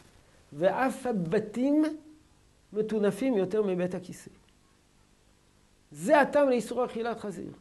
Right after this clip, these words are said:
אסור לאכול חזיר, כי אם נאכל חזיר, אז יהיו עדרים של חזירים. עדרים של חזירים זה טינופת מכל הסביבה. זה האיסור. החזיר, שהוא סמל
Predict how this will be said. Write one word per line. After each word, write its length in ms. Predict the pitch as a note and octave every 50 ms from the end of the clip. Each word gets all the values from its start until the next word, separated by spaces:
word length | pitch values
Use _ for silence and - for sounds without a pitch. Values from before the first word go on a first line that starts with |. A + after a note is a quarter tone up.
| - -
אסור 280 | - C4+ - - C#4 C#4
לאכול 320 | C4 A#3+ - - B3 A#3
חזיר, 400 | G#3+ G#3 G3+ D#3+ D#3 D#3+ D#3 G3+ - - - -
כי 80 | C#4+
אם 60 | C#4+
נאכל 280 | C4 B3+ - B3+ B3+ A#3+
חזיר, 460 | F#3+ B3 A#3 A3+ B3+ A#3+ A3 G3 E3 - - - - -
אז 160 | - G3 F3+
יהיו 140 | - F#3+ A#3+
עדרים 600 | A#3+ G3+ F3+ G3 F3 D3+ D#3+ D#3+ E3+ F3 F3 - - - - - _ _ _ _ _ _ _ _ _ _ _ _ _ _ _ _ _ _ _
של 280 | _ - - A#3 A3 F3+
חזירים. 560 | - - G#3+ F#3 D#3+ F#3 D3+ D#3+ D#3+ F3 G#3+ - - - - - - _ _ _ _ - - - -
עדרים 400 | D#3+ C#3 C#3+ C#3+ D3+ F3 F3+ F3
של 180 | F3+ - F3+
חזירים 680 | F3 F#3 G#3 F3 F#3 A3 B3+ D#4 F4 E4+ C4+ G#3 - - - - - - -
זה 140 | G3+ G#3 A3
טינופת 640 | A3+ - B3 A3 F#3 G3 G3+ D3+ - - G#3 F#3+ - - - - - - _ -
מכל 380 | G3 G3 F#3+ F#3 - F#3 F3+ F#3+
הסביבה. 440 | F3+ - - F#3+ G3 F3+ C#3 B2+ C#3 - - - - - _ _ _ _ _ _ _ _ _ _ _ _ _ _ _ _
זה 180 | A3 A3+ B3 A4+ B4+ B4 A#4+
האיסור. 480 | F#4+ - - - G#4 G#4+ G#4+ - - - - - _ _ _ _ _ _ _ -
החזיר, 680 | - F#3+ - C3 - A#3 F3+ F#3+ A#3 D4+ D#4+ D#3+ - E3+
שהוא 240 | - - - A3
סמל 1000 | G3+ - - - - - - - D4 D4+ E4 E4 E4+ C#4+ C4 A3+ G3 D#3 D3 C#3